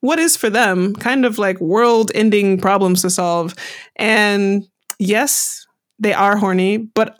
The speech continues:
at the same time, they're also really <laughs> stressed out. And so they have other things on their mind. And sometimes, yes,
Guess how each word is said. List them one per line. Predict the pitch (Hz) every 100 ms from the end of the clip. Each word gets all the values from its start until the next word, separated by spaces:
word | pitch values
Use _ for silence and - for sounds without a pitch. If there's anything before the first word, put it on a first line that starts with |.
| -
at | 202
the |
same | 214 247 233
time, | 240 196 196 262 285 262
they're | 208
also | 202 202 254
really | 247 269
<laughs> | 247
stressed | - 214 226
out. | 214 233 220 - 285 - - - - - - 302
And | 262 262
so | - 269 247 233 247 - _ _ _ _ _ _ _ _ _ -
they | 233
have | 262 262 269
other | 240 226 247
things | 208 202 196
on | - 185
their | 208
mind. | 311 247
And | 208 214
sometimes, | - 240 - 247 226 403 508 - - _ 294
yes, | - 220 -